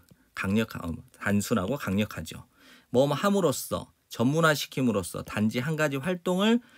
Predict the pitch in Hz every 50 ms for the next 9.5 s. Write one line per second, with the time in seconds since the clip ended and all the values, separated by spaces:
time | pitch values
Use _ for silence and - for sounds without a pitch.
0 | - - _ - - - 104 107 120 147 175 180 175 175 165 - - - - 139
1 | 110 92 92 82 - - - 85 - _ - - - - 127 131 147 143 135 135
2 | 131 123 117 113 107 - 110 101 104 117 127 - - _ - - - _ - -
3 | 101 107 104 101 92 85 80 - - - - - - - 151 147 151 151 147 _
4 | - - - - - 120 131 143 143 135 - 131 120 107 107 101 95 95 - -
5 | _ _ _ _ _ - - 202 196 185 156 127 101 92 87 107 104 139 160 160
6 | - - 151 139 139 135 135 127 - 113 104 95 - 95 - 95 113 151 202 226
7 | - - - - - - - 95 87 92 107 110 127 131 127 120 117 143 165 180
8 | 180 175 - 110 90 104 101 - - - 87 90 87 82 87 87 104 139 175 208
9 | - - - - 90 87 85 87 90